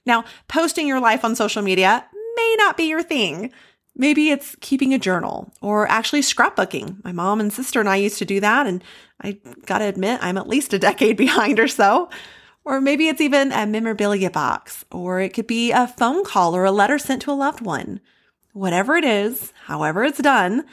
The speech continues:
documenting or sharing your moments just might help avoid the letdown or at least lessen the time of those post-event blues. And then number five,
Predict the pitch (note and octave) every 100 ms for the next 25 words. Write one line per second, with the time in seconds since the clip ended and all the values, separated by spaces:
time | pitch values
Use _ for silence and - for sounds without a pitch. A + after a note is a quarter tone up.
0 | - _ _ - A3 G3+ G#3 C4 B3+ C4
1 | C#4+ C4+ C#4+ - E3+ E3+ - - A3+ B3+
2 | C#4 C#4+ A3 E3 F3 F4 - - - _
3 | _ - D#4 D#4+ - D4 A3 B3+ A#3 A3+
4 | G3 F#3+ F3+ F#3 F#3+ G3 - - D#3 C#3
5 | D3 G3 - A#3 D#4 F#4+ - A#3+ B3+ B3+
6 | A#3+ A3 - G#3+ G3 E3+ D#3+ F#3 F3 F3
7 | - - E3 E3 - E3+ D#3 - D3 C#3+
8 | - - - - _ _ _ _ - -
9 | - - - - D4 D#4+ D4 C4+ D4 A3
10 | F3+ E3 F3+ F#3+